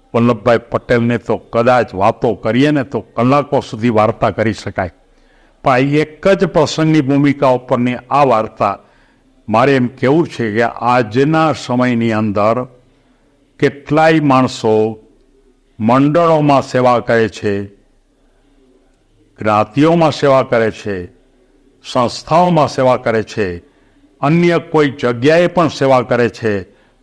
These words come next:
પણ એ સેવાના વળતર મોટા લઈ લે છે. મોટા મોટા સર્ટિફિકેટો અને મોટા મોટા એવોર્ડો લઈ અને સેવાને વટાવી લે છે,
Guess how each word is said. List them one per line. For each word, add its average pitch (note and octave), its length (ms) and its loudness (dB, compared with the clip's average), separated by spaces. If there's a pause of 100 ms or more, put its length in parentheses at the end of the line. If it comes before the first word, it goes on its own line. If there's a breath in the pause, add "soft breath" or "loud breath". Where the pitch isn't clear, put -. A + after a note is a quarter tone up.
પણ G#2 220 -2
એ A2 180 -2
સેવાના A2 800 -2
વળતર G#2+ 840 -2
મોટા G#2 480 -2
લઈ G2 200 -2
લે F#2+ 360 -4
છે. - 200 -20 (880 soft breath)
મોટા C#3+ 440 0
મોટા D3 420 0
સર્ટિફિકેટો D3 960 -2
અને C3+ 220 0
મોટા B2 400 0
મોટા C#3+ 360 0
એવોર્ડો D3+ 640 0 (280 loud breath)
લઈ C#3 340 2
અને D3 280 0
સેવાને D3 540 0
વટાવી D#3 480 0
લે D#3 240 2
છે, - 180 -14